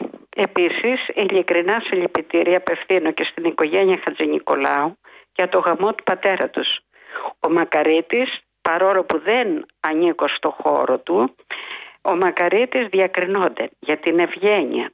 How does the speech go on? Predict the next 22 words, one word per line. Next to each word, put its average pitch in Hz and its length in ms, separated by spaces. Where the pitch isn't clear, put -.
το 165 140
ήθος 175 580
και 185 140
τη 185 140
μητριοπάθειά 220 1040
του. - 140
Και 220 100
υπήρξε 294 480
ένας 269 360
από 190 280
τους 185 200
ελάχιστους 180 800
πολιτικούς 160 880
που 262 140
με 214 140
την 190 140
παρουσία 170 640
τους 247 280
λάμπριναν 190 800
το 196 80
ελληνικό 165 540
κοινοβούλιο. 147 800